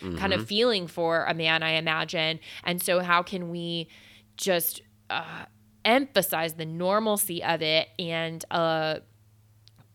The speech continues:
Speaker 1: through, through the women and other partners in a young man's family, how can we, you know, just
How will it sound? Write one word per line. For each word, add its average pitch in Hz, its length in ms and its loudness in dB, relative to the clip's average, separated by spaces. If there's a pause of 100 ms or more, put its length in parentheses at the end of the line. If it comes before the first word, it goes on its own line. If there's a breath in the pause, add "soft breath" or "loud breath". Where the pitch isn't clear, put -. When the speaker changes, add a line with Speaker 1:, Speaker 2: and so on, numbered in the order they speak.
Speaker 1:
through, 180 720 4 (100)
through 202 220 -2
the 185 140 2
women 185 760 2 (320 soft breath)
and 196 180 8
other 202 260 6
partners 180 680 2
in 170 200 -2
a 165 60 -4
young 180 380 -2
man's 170 400 -2
family, 165 560 -2
how 165 180 -2
can 165 300 -8
we, 165 500 -6
you 170 140 -12
know, 156 180 -8
just - 380 -10